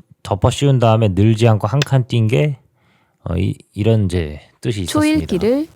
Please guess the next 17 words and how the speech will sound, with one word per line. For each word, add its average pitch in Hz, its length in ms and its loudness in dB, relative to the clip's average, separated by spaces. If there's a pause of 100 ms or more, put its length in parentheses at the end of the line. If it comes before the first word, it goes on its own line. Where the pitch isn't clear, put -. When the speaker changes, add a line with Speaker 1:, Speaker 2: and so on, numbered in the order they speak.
(140)
Speaker 2:
시작합니다. 160 920 -4 (1120)
Speaker 1:
자, 78 160 -18
한 98 120 -12
칸 113 160 -4
좀 101 220 -6
뛰면서 107 600 -4 (400)
요 87 60 -6
한 117 200 -2
점 113 160 2
먹겠다. 85 760 -4 (1040)
어, 78 240 -8
요렇게. 80 800 -6
이건 107 260 -4
이으면 123 480 0
도망가겠다, 120 720 0
그런 104 240 -2
얘기겠죠. 87 440 -4